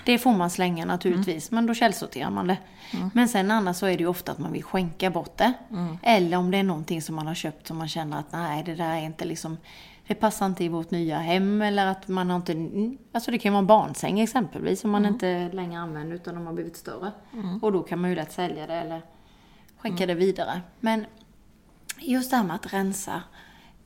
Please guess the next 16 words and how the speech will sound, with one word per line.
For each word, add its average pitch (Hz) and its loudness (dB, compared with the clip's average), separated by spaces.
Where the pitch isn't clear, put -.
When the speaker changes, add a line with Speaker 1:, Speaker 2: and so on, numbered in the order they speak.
Speaker 1:
eh, 185 0
och 196 -6
skapa 202 -4
en 196 -2
god 190 0
ordning 180 -2
och 180 -4
struktur. 185 -2
Jag 214 2
märker 233 2
att 196 -2
människor 214 2
förväntar 226 0
sig 196 -2
lite 214 0
att 180 -2